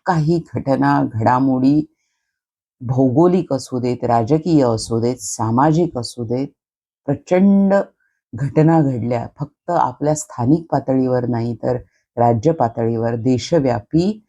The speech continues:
आंतरराष्ट्रीय स्तरावर सुद्धा युद्ध असू देत, नैसर्गिक उत्पात असू देत, लोकांचा असंतोष असू दे, तरुणाईची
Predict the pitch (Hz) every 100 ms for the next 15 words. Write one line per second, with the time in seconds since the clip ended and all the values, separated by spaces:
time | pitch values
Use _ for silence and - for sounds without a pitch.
0 | _ _ 135 123 - 170 151 131 123 -
1 | - - 135 139 170 262 - _ - -
2 | 139 123 123 123 127 123 - 113 - 120
3 | 110 - _ _ _ _ _ - 117 135
4 | 117 - 156 135 113 - 120 113 117 110
5 | - _ - 123 123 - 151 147 160 -
6 | 127 - - 151 160 123 123 - 120 110
7 | 117 120 151 _ _ - 127 117 117 127
8 | 127 127 127 - 107 - 123 131 160 160
9 | 160 - 117 - 123 127 123 123 - _
10 | _ _ _ _ _ _ - 160 160 156
11 | 135 135 127 120 - 156 160